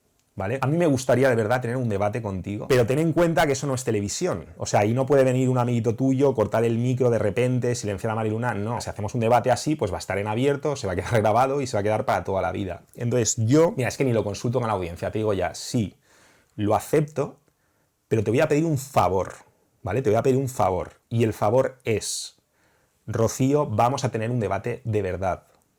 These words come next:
Prepárate de verdad, prepárate de verdad, porque es que si no, aunque yo vaya a buenas, aunque yo no vaya ahí, joder, he intentado tener humor en el vídeo y tal, ¿vale? Para que veas que tampoco me como a nadie,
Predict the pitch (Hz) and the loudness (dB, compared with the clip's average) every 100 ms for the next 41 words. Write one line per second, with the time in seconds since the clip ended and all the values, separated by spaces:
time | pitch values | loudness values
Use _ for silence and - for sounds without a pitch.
0 | _ _ _ _ _ _ - 107 113 131 | _ _ _ _ _ _ 0 0 2 2
1 | 131 131 139 - 113 113 98 92 107 85 | 2 0 -4 -2 2 4 2 2 0 0
2 | - 101 120 147 160 160 151 135 143 139 | -2 0 4 4 2 2 4 4 4 2
3 | 98 127 151 - 135 127 143 123 120 120 | -2 -4 -6 -2 0 0 2 2 2 4
4 | 147 220 160 101 120 175 117 87 113 107 | 4 6 4 4 2 0 -2 -4 -4 -2
5 | 107 127 196 160 131 113 120 113 98 113 | 0 0 2 4 4 2 2 -2 -2 -4
6 | 101 104 113 117 117 113 113 123 127 120 | -4 -2 -2 0 0 0 2 4 2 2
7 | 107 113 151 135 107 127 135 139 110 120 | 0 2 2 2 2 4 4 4 2 0
8 | 143 98 90 92 104 110 - 90 90 - | -2 -2 -2 -2 -2 -4 -4 -6 -8 -10
9 | 85 87 104 110 110 101 107 107 120 123 | -10 -6 -4 -2 -4 -4 -6 -4 -4 -2
10 | 135 147 | -2 -4